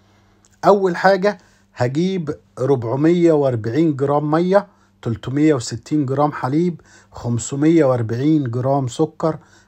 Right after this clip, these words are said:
مية وتمانين جرام كاكاو، خمسة وعشرين جرام زبدة، وعشرين جرام جيلاتينا.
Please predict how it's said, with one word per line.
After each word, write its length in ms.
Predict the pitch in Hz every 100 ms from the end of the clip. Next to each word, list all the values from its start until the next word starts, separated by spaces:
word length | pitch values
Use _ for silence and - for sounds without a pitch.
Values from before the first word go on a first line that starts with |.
| -
مية 300 | 165 190 175
وتمانين 720 | 123 139 127 131 165 156 123
جرام 520 | 120 139 165 160 147 _ _
كاكاو، 600 | 120 113 - 170 180 175 - _ _ _ _
خمسة 460 | - - 208 185 170
وعشرين 380 | 151 - 190 180
جرام 260 | 170 190
زبدة، 460 | 175 208 180 220 220
وعشرين 540 | 135 127 147 165 190 175
جرام 300 | 151 165 165
جيلاتينا. 560 | 127 123 - 98 85